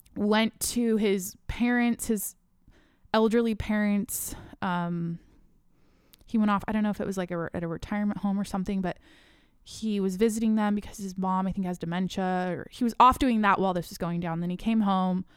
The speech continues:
couldn't find them in the house, and then went out there and then found them dead. It's, like, fifteen minutes before they were pronounced dead, according to the, how do they, I'm, like, s-, new to this shit and new to the true crime stuff and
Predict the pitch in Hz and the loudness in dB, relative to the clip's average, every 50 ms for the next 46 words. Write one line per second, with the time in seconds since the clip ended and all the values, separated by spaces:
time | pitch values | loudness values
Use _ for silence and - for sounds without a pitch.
0 | _ _ _ _ - _ - 247 226 - - - 226 202 202 202 196 190 180 160 | _ _ _ _ -18 _ 0 2 2 2 0 0 2 2 2 2 0 0 -2 0
1 | - 185 180 175 170 170 180 175 - - - - _ - 190 180 175 175 180 180 | 2 2 2 2 2 0 -2 -4 -6 -10 -12 -10 _ -2 -2 0 0 0 0 0
2 | 175 170 175 170 - 175 165 170 165 165 - 170 170 170 165 160 - 185 165 165 | 0 -2 -4 -2 -2 -4 -2 -2 -4 -4 -4 -4 -4 -4 -4 -4 -4 -4 -2 -2
3 | 165 165 170 170 156 127 127 - - - - 202 175 175 175 - - - - _ | -2 -4 -4 -4 -4 -4 -4 -6 -8 -6 -4 -2 -2 -2 -4 -8 -16 -20 -20 _
4 | _ _ _ _ _ _ - 294 - - - 277 254 254 247 226 - - - 240 | _ _ _ _ _ _ 0 0 0 2 0 2 2 4 2 0 -2 -2 0 2
5 | 220 214 208 202 190 185 - - 208 202 185 185 175 - - _ _ - 220 196 | 2 4 4 2 2 0 0 -2 -2 0 0 -2 -4 -6 -14 _ _ 0 2 2
6 | 185 180 170 170 175 175 165 - - - _ - - 220 208 190 185 185 175 185 | 4 4 2 2 0 -2 -4 -8 -10 -18 _ -6 -2 -2 0 0 0 -2 -2 -2
7 | 180 175 165 160 156 160 - - - - _ _ _ _ _ - - - - - | -2 -2 -2 -4 -4 -8 -10 -14 -20 -20 _ _ _ _ _ -20 -20 -20 -20 -20
8 | - _ _ _ _ _ _ - - - 302 392 523 - 587 523 - - - - | -20 _ _ _ _ _ _ -16 -2 2 4 6 8 8 6 6 4 2 4 6
9 | 294 370 539 698 - - - - - _ _ 247 233 233 240 240 262 220 - 269 | 6 8 6 4 4 2 -2 -4 -4 _ _ 2 4 6 6 4 4 2 2 0
10 | 277 254 - - - 277 262 262 - - 226 220 214 208 208 208 214 - - 240 | 0 0 0 0 2 4 4 4 2 2 0 2 2 2 2 0 0 0 -2 0
11 | 208 214 190 175 - - - - - - - _ _ - _ _ _ - - - | 0 2 0 0 0 -2 -2 -4 -6 -10 -14 _ _ -20 _ _ _ -12 -2 0
12 | 254 233 - - 226 220 220 220 214 - - 226 208 208 208 202 - 185 180 180 | 0 0 0 0 0 2 2 0 -2 0 0 2 2 2 2 0 -4 -6 -6 -6
13 | 175 170 | -6 -8